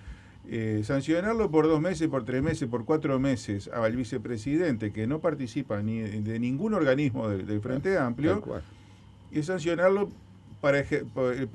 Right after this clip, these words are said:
Speaker 1: impedirle ejercer una función que no
Speaker 2: Que no,
Speaker 1: ejerce.
Speaker 2: que no ejerce, claro.
Speaker 1: Entonces,
Speaker 2: Claro.
Speaker 1: es por la galería. Pero
Speaker 2: Claro.
Speaker 1: yo creo que va a andar por ahí la idea. Lo, lo que
Speaker 2: Y la
Speaker 1: van a
Speaker 2: consecuencia de eso, porque el mensaje no es bueno.
Speaker 1: Y bueno, va a ser más descreimiento, más desazón,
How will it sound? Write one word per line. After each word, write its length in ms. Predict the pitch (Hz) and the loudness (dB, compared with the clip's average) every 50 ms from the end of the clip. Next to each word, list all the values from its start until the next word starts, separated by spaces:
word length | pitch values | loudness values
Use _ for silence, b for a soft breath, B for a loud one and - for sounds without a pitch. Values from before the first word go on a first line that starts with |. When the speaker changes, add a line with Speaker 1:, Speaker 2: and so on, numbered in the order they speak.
| - 147 139 | -4 -2 -2
Speaker 1:
impedirle 500 | 135 135 151 143 143 165 190 202 208 196 | 0 0 2 2 2 2 2 2 -2 -2
ejercer 420 | 156 147 156 135 - - 180 165 | 0 0 -2 -2 0 -2 -2 0
una 300 | 170 156 147 131 123 117 | 0 0 0 0 0 -2
función 420 | 110 - 139 135 127 - 175 208 214 | -4 -4 -4 -4 -2 -4 -4 -4 -2
que 120 | - 160 | -2 0
no 60 | 131 | 2
Speaker 2:
Que 100 | 123 113 | 4 6
no, 60 | 110 - | 6 8
Speaker 1:
ejerce. 260 | - 104 98 - 113 | 6 6 4 0 0
Speaker 2:
que 140 | 98 110 104 | 0 2 2
no 100 | 101 107 | 2 2
ejerce, 400 | - - 90 80 - - 85 78 | 0 0 -4 -6 -4 -6 -8 -8
claro. 220 | 73 76 78 - B B B B B | -6 -6 -8 -8 B B B B B
Speaker 1:
Entonces, 380 | 120 120 117 - 160 160 180 - | -8 -8 -4 -2 -2 0 0 -2
Speaker 2:
Claro. 140 | - 147 170 | 0 -2 -4
Speaker 1:
es 40 | 170 | -4
por 200 | 170 - 269 262 | -2 -4 -2 0
la 80 | 240 | 2
galería. 480 | 180 135 117 104 98 95 101 101 92 85 76 - - - - - - | 4 4 4 2 2 0 0 -2 -2 -4 -10 -14 -18 -20 -20 -14 -8
Pero 220 | - 123 127 135 139 | -6 -4 -2 0 0
Speaker 2:
Claro. 100 | 143 147 | -2 -2
Speaker 1:
yo 160 | - 190 208 208 | -2 -4 -6 -4
creo 260 | - 226 226 220 202 | -4 -2 -2 -2 -2
que 140 | 185 165 151 | 0 0 2
va 100 | 151 147 | 2 2
a 20 | |
andar 220 | 143 147 147 139 | 2 2 0 -2
por 220 | 131 - - 127 120 | -2 -2 -2 -2 0
ahí 280 | 113 107 110 117 113 | 0 0 0 0 -2
la 160 | 104 92 87 85 | -2 -4 -4 -6
idea. 360 | 87 90 92 92 92 87 85 87 92 | -6 -8 -6 -6 -6 -8 -8 -8 -8
Lo, 140 | 92 92 90 | -8 -8 -8
lo 200 | 90 92 92 92 | -8 -8 -8 0
que 60 | - 139 | 2 6
Speaker 2:
Y 40 | |
la 120 | 123 123 120 | 8 8 8
Speaker 1:
van 20 | |
a 20 | 107 | 8
Speaker 2:
consecuencia 640 | 117 123 117 101 120 107 120 139 147 135 135 131 | 6 4 4 2 2 4 4 4 4 4 4 4
de 80 | 127 139 | 6 6
eso, 180 | 156 147 156 113 | 4 4 2 0
porque 180 | 87 87 87 | 2 0 -2
el 40 | 87 | 0
mensaje 460 | 92 92 92 87 - 113 123 - 160 | 0 -2 -2 0 -2 -4 -2 0 -2
no 80 | 98 85 | -2 0
es 60 | 85 | 0
bueno. 320 | 87 101 131 143 139 - - B B B B B B B B B B B | 0 0 0 0 -2 -6 -8 B B B B B B B B B B B
Speaker 1:
Y 140 | - - 262 | -10 -8 -6
bueno, 440 | 277 294 294 254 165 127 113 110 117 | -2 0 0 2 0 2 0 0 0
va 100 | 131 147 | 0 -2
a 20 | |
ser 180 | 147 156 160 151 | -2 -2 -2 -2
más 240 | 139 170 175 170 156 | -2 -2 -4 -4 -4
descreimiento, 1120 | 151 143 139 - 156 147 147 151 160 160 160 160 156 151 147 147 147 151 143 143 135 123 | -4 -6 -4 -4 -4 -2 -2 -4 -4 -4 -4 -4 -2 0 0 0 -2 -4 -4 -6 -6 -6
más 240 | 117 123 123 123 123 | -6 -8 -8 -8 -8
desazón, 880 | 123 120 107 113 135 127 120 - - 131 127 127 127 127 127 120 120 | -10 -10 -6 -6 -6 -6 -6 -6 -6 -4 -2 -2 -2 -2 -4 -6 -6